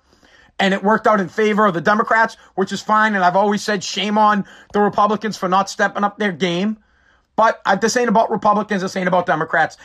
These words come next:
It's about systematic failure in our election process and how we can, and how one party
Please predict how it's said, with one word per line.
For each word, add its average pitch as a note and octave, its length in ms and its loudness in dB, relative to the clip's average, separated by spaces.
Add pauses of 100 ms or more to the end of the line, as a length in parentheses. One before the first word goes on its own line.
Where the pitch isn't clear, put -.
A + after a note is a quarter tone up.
(160)
It's F#3+ 140 -4
about F3 240 -2
systematic G3 680 2
failure F3+ 600 0 (160)
in F#3 100 0
our E3 160 4
election E3 420 0
process E3+ 580 0 (180)
and F3 160 -2
how G3 420 2 (240)
we G3 160 0
can, E3+ 320 -4 (480)
and E3+ 140 -2
how G#3 220 2
one G#3 360 0
party A3 480 2